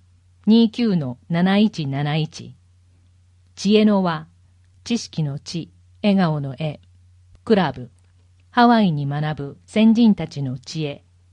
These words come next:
海は世界をつなぐ。七月十二日水曜、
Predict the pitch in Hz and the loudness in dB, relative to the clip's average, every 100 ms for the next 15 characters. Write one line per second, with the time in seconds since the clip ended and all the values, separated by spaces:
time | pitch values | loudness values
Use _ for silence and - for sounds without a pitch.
0 | _ _ _ 247 233 202 143 - 208 202 | _ _ _ 2 4 4 2 -4 -2 0
1 | 175 139 131 - 143 143 131 127 _ _ | -2 -4 -8 -6 -6 -6 -10 -14 _ _
2 | _ _ _ _ _ _ _ _ _ - | _ _ _ _ _ _ _ _ _ -10
3 | 240 226 220 214 202 214 208 202 202 196 | -2 0 0 -2 0 4 4 4 2 0
4 | 180 190 185 180 151 131 | -6 -6 -4 -4 -6 -10